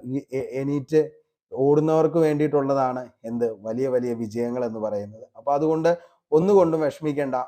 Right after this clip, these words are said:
നന്നായിട്ട് പഠിക്കുക. ഈ അമ്പത് മാർക്ക് എങ്ങനെ എഴുപത്തഞ്ചാക്കാം, അതായിരിക്കണം ഇനി നമ്മുടെ അടുത്ത ലക്ഷ്യം. അപ്പോൾ നിങ്ങളുടെ കൂടെ കട്ട സപ്പോർട്ടുമായിട്ട് ഞാനും ഉണ്ടാവും. അപ്പോൾ എല്ലാവർക്കും നല്ലത് മാത്രം വരട്ടെ എന്ന് ആത്മാർത്ഥമായി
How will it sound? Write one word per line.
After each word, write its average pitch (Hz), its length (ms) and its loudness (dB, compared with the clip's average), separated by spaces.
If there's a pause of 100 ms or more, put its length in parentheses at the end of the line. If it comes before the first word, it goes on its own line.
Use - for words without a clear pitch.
(120)
നന്നായിട്ട് 135 540 -4
പഠിക്കുക. 120 320 -4 (440)
ഈ 143 40 2 (120)
അമ്പത് 151 340 4
മാർക്ക് 139 280 0 (140)
എങ്ങനെ 139 300 -4
എഴുപത്തഞ്ചാക്കാം, 127 680 -4 (220)
അതായിരിക്കണം 117 500 -2 (120)
ഇനി 113 180 -14
നമ്മുടെ 110 260 -8
അടുത്ത 101 320 -12
ലക്ഷ്യം. 156 280 -8 (360)
അപ്പോൾ 147 160 2 (100)
നിങ്ങളുടെ 160 280 2
കൂടെ 160 140 4 (120)
കട്ട 147 180 0 (140)
സപ്പോർട്ടുമായിട്ട് 156 640 0 (120)
ഞാനും 123 300 -4
ഉണ്ടാവും. 110 340 -6 (400)
അപ്പോൾ 147 160 0 (180)
എല്ലാവർക്കും 156 520 4
നല്ലത് 156 220 0 (100)
മാത്രം 147 300 -4
വരട്ടെ 131 280 -6
എന്ന് 123 160 -10 (200)
ആത്മാർത്ഥമായി 127 560 -6